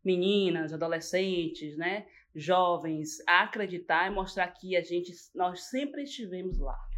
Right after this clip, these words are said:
sempre fomos cientistas, né? E aí tem um artigo que eu escrevi, inclusive por conta do, do filme, é, Estrela Além, Além do Tempo,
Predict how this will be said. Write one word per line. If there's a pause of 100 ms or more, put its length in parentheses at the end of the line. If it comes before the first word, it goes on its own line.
(300)
sempre
fomos
cientistas,
né?
E
aí
tem
um
artigo
que
eu
escrevi,
inclusive
por
conta
do,
do
filme, (720)
é,
Estrela
Além, (260)
Além
do
Tempo,